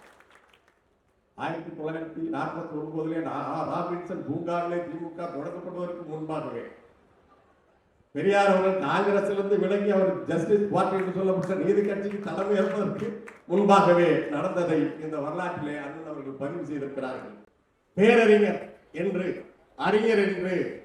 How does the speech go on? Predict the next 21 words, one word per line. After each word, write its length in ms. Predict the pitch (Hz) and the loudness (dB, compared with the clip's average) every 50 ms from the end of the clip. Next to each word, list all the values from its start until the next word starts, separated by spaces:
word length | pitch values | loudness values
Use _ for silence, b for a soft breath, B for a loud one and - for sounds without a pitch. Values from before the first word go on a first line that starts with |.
| - | -10
இங்கு 440 | 143 151 175 175 175 170 156 139 127 139 | -6 -4 -2 0 0 0 0 0 -2 -2
யாரெல்லாமோ 840 | 147 160 170 175 175 175 175 175 175 170 170 175 175 185 - - | 0 0 0 2 0 0 0 0 0 0 0 0 0 0 0 -2
அவர்களே 580 | - - 185 170 175 170 170 170 170 175 170 170 | -4 -4 -4 -2 -2 -2 -2 0 2 0 2 0
அவர்களுக்கு 480 | 170 151 160 160 156 156 151 151 147 147 | 0 -4 -4 -4 -6 -6 -8 -6 -6 -8
பட்டம் 380 | - - 135 135 139 135 - | -6 -6 -6 -6 -6 -10 -10
சூட்டிக் 260 | 151 151 139 143 135 | -10 -10 -10 -10 -8
கொண்டிருக்கிறார்கள், 680 | 135 139 135 135 131 135 - 135 131 127 123 - 131 123 | -8 -6 -6 -6 -6 -6 -6 -6 -6 -6 -6 -8 -10 -12
நாம் 240 | 127 123 123 - | -10 -12 -10 -10
பார்க்கிறோம். 420 | - - - - - - - - - - - _ - - - - - - - _ - - - - - - - - - - - - - - - - _ - - - - _ _ - _ _ _ _ _ _ - _ _ _ _ _ _ _ _ _ | -8 -8 -10 -10 -12 -14 -18 -20 -20 -20 -20 _ -16 -14 -14 -14 -16 -18 -20 _ -14 -14 -14 -14 -20 -20 -20 -20 -20 -20 -20 -20 -20 -20 -20 -20 _ -20 -20 -20 -20 _ _ -20 _ _ _ _ _ _ -20 _ _ _ _ _ _ _ _ _
பல்வேறு 840 | - 147 160 185 185 190 190 185 175 160 147 - - - - - - - _ _ _ _ | -4 -2 0 2 4 4 4 4 4 4 2 0 -4 -6 -10 -14 -20 -20 _ _ _ _
இருக்கின்ற 540 | - 143 170 175 180 196 190 190 185 185 185 | -6 -4 -4 -2 -2 -2 -2 -2 -2 -2 -2
எத்தனை 420 | - 180 180 - 180 185 180 - | -2 -4 -4 -2 -2 -2 -2 -2
தமிழ் 240 | 156 156 160 180 180 | -2 -2 0 2 2
என்றெல்லாம் 420 | 180 180 170 175 170 165 175 175 | 2 2 4 2 2 2 2 2
வகுத்து 500 | 165 147 160 175 175 170 - 185 196 - | 2 2 0 0 -2 -2 -2 -2 -2 -2
அதற்கெல்லாம் 600 | - - 156 160 - - 180 175 175 180 180 180 | -4 -6 -6 -6 -6 -4 -4 -2 0 0 -2 -2
அறிஞர் 340 | 170 156 170 175 170 170 165 | -2 -2 -2 -2 -2 -2 -2
என்று 200 | 160 160 165 180 | -4 -4 -2 -2
அவர்களே 340 | 156 151 165 160 160 165 175 | -2 -2 -2 -2 -2 -2 -2
போட்டுக் 360 | 175 170 - 156 147 151 139 | -2 -2 -4 -4 -4 -4 -4
கொண்டிருக்கிறார்கள். 640 | 135 135 131 131 - - 120 117 113 113 104 - - | -6 -4 -4 -6 -8 -8 -10 -8 -8 -8 -8 -10 -14